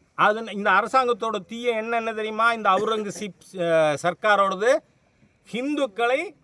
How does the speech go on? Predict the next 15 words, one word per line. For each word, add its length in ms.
மத 340
நம்பிக்கை 540
விட்டு 240
அவனை 220
ஓடி 360
போக 260
வைக்கணும். 320
ஹிந்துக்கள் 380
கோவிலுக்கு 360
வரக்கூடாது, 460
அது 280
தடுக்கணும். 540
அதுக்காக 520
அவங்களுக்கு 500
போடுற 420